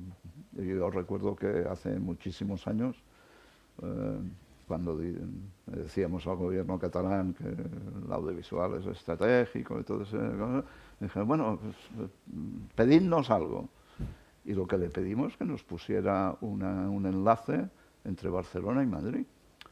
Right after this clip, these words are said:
Porque, claro, ¿cuál era nuestro problema? Que nuestras instalaciones estaban en Barcelona, pero las televisiones están en Madrid. Entonces no éramos competitivos,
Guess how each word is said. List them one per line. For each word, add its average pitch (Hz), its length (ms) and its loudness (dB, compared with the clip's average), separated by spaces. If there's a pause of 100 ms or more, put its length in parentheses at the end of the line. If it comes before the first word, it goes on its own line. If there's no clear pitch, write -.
(180)
Porque, - 320 -2
claro, 113 280 4
¿cuál 120 220 10
era 120 200 10
nuestro 113 360 4
problema? 107 500 2 (600)
Que 95 100 -2
nuestras 82 800 -4
instalaciones 82 600 0
estaban 107 300 4
en 104 60 4
Barcelona, 143 680 4 (360)
pero 78 180 0
las 78 140 -4
televisiones 80 640 -2
están 95 200 0
en 78 160 -4
Madrid. 104 460 0
Entonces 92 540 -4
no 107 160 4
éramos 113 380 6
competitivos, 92 1040 0